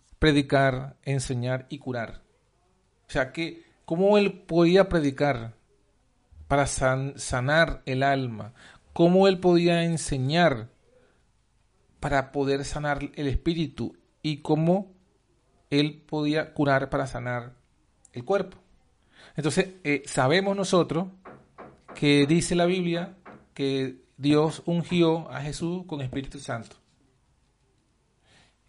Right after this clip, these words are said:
Y Jesús mismo cuando sanó, por ejemplo, cuando sanó a la mujer,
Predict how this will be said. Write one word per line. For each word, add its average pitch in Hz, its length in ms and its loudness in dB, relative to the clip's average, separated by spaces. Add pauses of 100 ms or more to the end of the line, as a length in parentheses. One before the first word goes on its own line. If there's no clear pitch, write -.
(100)
Y 160 520 -2
Jesús 170 280 -2
mismo 185 420 2
cuando 165 160 0
sanó, 147 320 0
por 156 120 -2
ejemplo, 143 420 -2
cuando 135 160 -6
sanó 127 220 -8
a 135 40 -6
la 147 80 -4
mujer, 139 480 -8